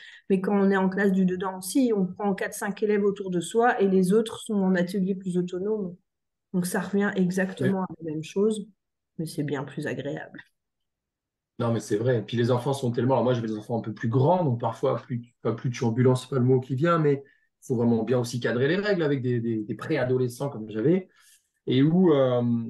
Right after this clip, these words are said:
Speaker 2: ils sont tellement heureux de participer à ces moments-là qu'ils respectent globalement ces règles-là pour que ça continue, pour que ça se passe bien. Et, euh, et j'en profite, je vois que Lila est là. Alors, ça doit être, Lila, ça doit être notre Lila. Je sais pas si c'est toi, euh, notre Lila,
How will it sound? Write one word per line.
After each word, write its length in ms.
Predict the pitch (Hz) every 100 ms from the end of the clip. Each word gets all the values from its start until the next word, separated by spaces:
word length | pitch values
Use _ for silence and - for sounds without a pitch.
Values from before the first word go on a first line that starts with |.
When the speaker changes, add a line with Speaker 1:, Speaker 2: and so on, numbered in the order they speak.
| 117 - - _ _ -
Speaker 2:
ils 80 | 120
sont 140 | 139
tellement 300 | 165 170 185
heureux 260 | 156 147 165
de 40 |
participer 540 | - 120 - 123 127
à 80 | 131
ces 160 | 127 131
moments-là 500 | 127 131 139 151 160
qu'ils 360 | 127 123 123 123
respectent 480 | 127 - 131 -
globalement 360 | 120 107 107 113
ces 180 | - 113
règles-là 360 | 110 113 143
pour 180 | 147 113
que 120 | -
ça 100 | 123
continue, 500 | 107 110 - 123 180
pour 120 | 147 120
que 80 |
ça 40 | 110
se 80 | -
passe 200 | 98 98
bien. 240 | 160 160 _ - - - _ -
Et, 180 | 117
euh, 80 | 120
et 40 | 135
j'en 120 | 196
profite, 240 | 226 294
je 60 | 165
vois 120 | 175
que 120 | -
Lila 360 | 139 196 196 175
est 60 |
là. 120 | 135 135
Alors, 180 | 127
ça 100 | -
doit 140 | 127 123
être, 100 | 123 -
Lila, 260 | 127 135
ça 80 | 131
doit 120 | 117
être 100 | 110
notre 320 | 120 143 147
Lila. 420 | 120 117 113 160 -
Je 60 | 98
sais 120 | -
pas 100 | 139
si 140 | 135 143
c'est 40 |
toi, 280 | 120 139 113
euh, 80 | 101
notre 280 | 113 -
Lila, 400 | 101 98 101 123